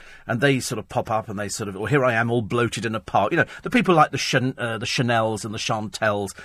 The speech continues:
and all that kind of ilk, you know, the vacuous empty vessels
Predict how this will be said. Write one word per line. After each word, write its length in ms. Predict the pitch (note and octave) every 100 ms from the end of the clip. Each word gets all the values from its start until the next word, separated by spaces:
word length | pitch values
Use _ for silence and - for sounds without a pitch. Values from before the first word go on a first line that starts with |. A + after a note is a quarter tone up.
| -
and 80 | A2
all 120 | B2+ A#2
that 220 | A#2 -
kind 160 | A2+
of 100 | G#2 -
ilk, 340 | G#2+ - -
you 60 | A#2
know, 120 | G2+
the 80 | G2+
vacuous 560 | A#2+ - - G#2 -
empty 300 | A2+ G#2 -
vessels 560 | F2+ A2 - F2+ F2